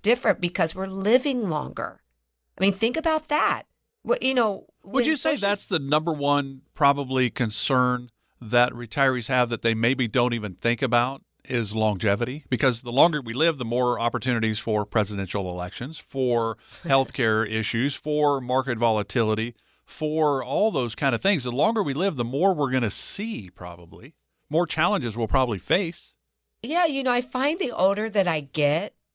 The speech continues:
Speaker 1: really, I begin to realize how uncertain things really are. I mean, you're right. Whether, you know, we have a, in four years, we know that we have another election, or four years from that, another election. And,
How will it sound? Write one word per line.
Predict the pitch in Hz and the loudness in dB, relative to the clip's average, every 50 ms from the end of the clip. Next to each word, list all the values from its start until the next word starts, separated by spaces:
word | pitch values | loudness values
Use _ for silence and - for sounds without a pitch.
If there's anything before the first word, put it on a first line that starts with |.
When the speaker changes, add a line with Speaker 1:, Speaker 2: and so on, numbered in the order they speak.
| _ _ _ _ _ _ _ - | _ _ _ _ _ _ _ -8
Speaker 1:
really, | 165 175 175 196 220 247 262 262 233 214 196 - | -6 -6 -4 -2 0 0 2 2 0 0 0 -2
I | - 180 196 196 | 0 0 0 -2
begin | 180 165 202 - - 185 208 214 214 214 | -2 -4 -6 -4 0 2 2 2 2 2
to | - - 220 185 | 0 -2 -2 -4
realize | 165 156 170 165 180 196 208 196 175 165 165 160 160 165 160 - - - - - | -4 -2 -2 0 0 2 2 0 0 0 0 0 -2 -2 -4 -6 -8 -12 -12 -10
how | - - 190 185 196 - - | -4 2 4 4 4 4 2
uncertain | 185 185 185 165 - - - 185 160 - - 180 170 | 0 0 0 0 0 2 4 4 2 2 0 -8 -6
things | - - 185 175 175 165 - - | 0 2 2 2 2 0 -2 -2
really | 160 170 170 175 180 180 | 0 0 0 0 0 0
are. | 175 - - 160 208 247 214 - - - - | 0 0 0 2 2 2 2 0 -4 -4 0
I | - 165 | 2 2
mean, | 185 190 180 175 170 170 165 _ _ _ _ _ _ _ - | 2 2 2 0 0 -2 -4 _ _ _ _ _ _ _ -10
you're | 185 208 220 196 | -8 -8 -6 -4
right. | 196 220 247 269 240 190 170 - | -2 0 0 0 0 -2 -6 -2
Whether, | 185 202 202 202 226 220 208 196 190 185 | 2 2 2 4 2 2 0 2 0 0
you | 175 - 190 196 | -2 -2 -4 0
know, | 185 175 170 | 2 2 2
we | 170 175 175 175 175 | 2 0 -2 -2 -2
have | 185 185 175 165 165 160 160 | 0 0 2 2 2 0 0
a, | 151 151 143 156 151 151 147 - _ _ _ _ _ _ _ _ - | -2 -2 -2 -2 -4 -6 -8 -12 _ _ _ _ _ _ _ _ -2
in | 180 170 | -2 -2
four | 160 - - 214 208 196 | -2 -4 0 2 2 2
years, | 185 170 170 180 180 185 190 233 302 302 - - | 2 0 -4 -2 0 0 2 2 0 0 -2 -2
we | 170 165 | -2 0
know | 160 165 170 | 0 0 2
that | 165 165 - | 2 0 0
we | 156 165 165 | 0 -2 -2
have | 180 170 156 | 0 0 0
another | 151 147 151 147 151 151 156 156 156 | 0 0 0 0 0 0 0 2 2
election, | 151 147 151 147 147 151 - - - - 214 233 254 | 2 0 0 0 -2 -4 -2 -4 -4 -2 0 0 0
or | 233 170 156 147 143 139 | 0 2 2 2 2 0
four | - - 175 175 180 | -2 -4 -4 -2 0
years | 170 165 170 175 175 175 - | 0 0 0 0 0 -2 -2
from | - 156 147 | -4 -4 -2
that, | 147 151 151 180 185 | 0 2 2 2 0
another | 160 151 147 151 151 151 151 151 | 0 0 0 0 0 2 0 0
election. | 147 147 143 147 147 151 - - - - 226 214 | 0 -2 0 0 0 0 0 0 0 0 2 2
And, | 175 156 | 0 -2